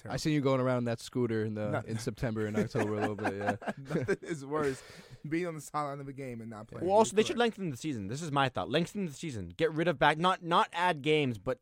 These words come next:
Speaker 3: have the season start, um, earlier.
Speaker 1: Yeah.
Speaker 3: So there's less back-to-backs.
Speaker 1: Yeah,
Speaker 3: 'Cause
Speaker 1: I
Speaker 3: that's what they're complaining about is the
Speaker 2: That's also
Speaker 3: back-to-backs.
Speaker 2: true.
Speaker 1: I agree a hundred percent because most injuries, there's been a lot of studies on this because players don't wanna play back-to-backs, and Chris Paul, the president of the Players Association, has been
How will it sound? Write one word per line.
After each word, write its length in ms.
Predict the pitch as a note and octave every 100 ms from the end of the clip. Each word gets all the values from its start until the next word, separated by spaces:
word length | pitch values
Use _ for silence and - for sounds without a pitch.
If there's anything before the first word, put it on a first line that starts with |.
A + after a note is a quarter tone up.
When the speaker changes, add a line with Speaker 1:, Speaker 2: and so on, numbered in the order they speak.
| -
Speaker 3:
have 260 | D#3 E3+
the 60 | D3
season 240 | E3+ D3
start, 420 | C3+ - D3+ D#3 - -
um, 240 | C3 B2+ A#2+
earlier. 480 | C#3 C3 G#2 F#2+ - - -
Speaker 1:
Yeah. 120 | A2+
Speaker 3:
So 100 | D3
there's 180 | D#3 C#3
less 160 | F#3
back-to-backs. 680 | - F3+ - F3+ A2 - -
Speaker 1:
Yeah, 240 | D#3+ B2+ E2+
Speaker 3:
'Cause 160 | B2+
Speaker 1:
I 40 | E3+
Speaker 3:
that's 120 | F#3+
what 80 | G3+
they're 80 | F3
complaining 380 | D3 D#3+ D3+
about 180 | A#2 G#2+
is 60 | G#2
the 80 | A#2
Speaker 2:
That's 200 | C3 C#3+
also 100 | A#2+
Speaker 3:
back-to-backs. 180 | F#2
Speaker 2:
true. 80 | D2
Speaker 1:
I 60 | E3
agree 200 | F#3 F#3
a 20 |
hundred 180 | D#3+ D#3
percent 300 | C3+ E3 C#3+
because 240 | - A#2
most 260 | C3+ D#3 D#3
injuries, 520 | B2+ C#3 C#3+ D3+ E3+
there's 200 | C3 C3+ C3
been 180 | C#3+
a 40 | G#2+
lot 220 | G#2+ A#2
of 60 | A2+
studies 320 | C3 D3 A2+
on 100 | G2
this 140 | F#2+
because 340 | - G#2 G#2+ G2
players 380 | - D3 D3
don't 180 | B2 C3
wanna 200 | A#2 C3
play 180 | - D#3
back-to-backs, 520 | A#2+ G#2 G#2 G#2+ A2
and 160 | G2+ F#2+
Chris 180 | - C3
Paul, 360 | D3 C3 G#2+ F#2
the 280 | G#2 G2
president 360 | F#2+ B2+ A#2+ G#2+
of 40 |
the 40 | F#2+
Players 180 | C3+ B2
Association, 560 | G#2+ G2+ G#2 G2+ G2+
has 140 | G2 G#2+
been 260 | A2+ G#2